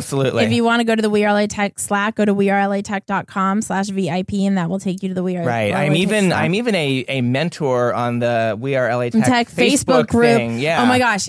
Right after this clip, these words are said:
Speaker 2: Y-, you guys, I have not done a great job of, on <laughs> facilitating that. Between the podcast and Mumble, I'm doing my best to serve
Speaker 1: You
Speaker 2: everybody as much as possible.
Speaker 1: I don't know when you sleep, Espree. Seriously, 'cause you're
Speaker 2: <laughs>
Speaker 1: doing
Speaker 2: No,
Speaker 1: stuff
Speaker 2: sleep,
Speaker 1: all the
Speaker 2: I just
Speaker 1: time.
Speaker 2: got the Oura
Speaker 1: <laughs>
Speaker 2: Ring.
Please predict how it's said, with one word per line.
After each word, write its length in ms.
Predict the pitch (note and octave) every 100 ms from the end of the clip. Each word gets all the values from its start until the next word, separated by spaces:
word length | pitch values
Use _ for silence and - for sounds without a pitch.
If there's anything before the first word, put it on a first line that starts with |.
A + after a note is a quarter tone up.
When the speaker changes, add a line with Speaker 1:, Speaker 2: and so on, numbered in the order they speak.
| -
Speaker 2:
Y-, 100 | - _ _ _ -
you 100 | A3
guys, 360 | G#3 F#3+ F3+ -
I 140 | G#3
have 420 | A#3 C4 B3+ A#3+ -
not 400 | G3+ G3 G3 F#3+
done 140 | G3+ F#3+
a 60 |
great 240 | F#3 F#3 -
job 360 | F#3 E3+ D#3 D3
of, 140 | F#3+
on 320 | G3+ - A3 C#4+
<laughs> 0 |
facilitating 720 | - D4 C#4+ A3 C4 B3 C#4
that. 260 | C#4+ F#3 - _ -
Between 340 | A#3+ B3 D4+
the 60 | C#4
podcast 500 | B3+ B3 B3+ C4 B3
and 80 | A#3
Mumble, 220 | A#3 A#3 -
I'm 220 | G#3+ A#3 A3+
doing 280 | B3 C#4
my 200 | C#4+ C4
best 380 | A#3+ G#3+ G3+ -
to 100 | G#3+
serve 340 | F#3+ G#3+ G#3 G#3
Speaker 1:
You 60 |
Speaker 2:
everybody 500 | G3+ F#3+ A3 G#3 G3+
as 220 | A3 G#3+
much 200 | G#3+ G#3 G#3+
as 120 | -
possible. 360 | - E4 E4
Speaker 1:
I 20 | G#4
don't 100 | -
know 160 | A#3
when 160 | F#3 F#3+
you 120 | F3+
sleep, 260 | - F3+ C#3+
Espree. 320 | A#2+ - A2
Seriously, 480 | - A3 E3+ E4+ D3+
'cause 180 | F3+ D#3+
you're 140 | F#3
Speaker 2:
<laughs> 0 |
Speaker 1:
doing 220 | C#3 G3+
Speaker 2:
No, 200 | D4 C#4
Speaker 1:
stuff 260 | G#3+ G3+ G#3+
Speaker 2:
sleep, 100 | -
Speaker 1:
all 220 | F3+ F#3+
the 60 | G3
Speaker 2:
I 100 | -
just 240 | F4 -
Speaker 1:
time. 160 | F4 E3
Speaker 2:
got 80 | -
the 80 | B3
Oura 340 | D4 E4+ B3+
Speaker 1:
<laughs> 0 |
Speaker 2:
Ring. 360 | A#3 G3+ F#3+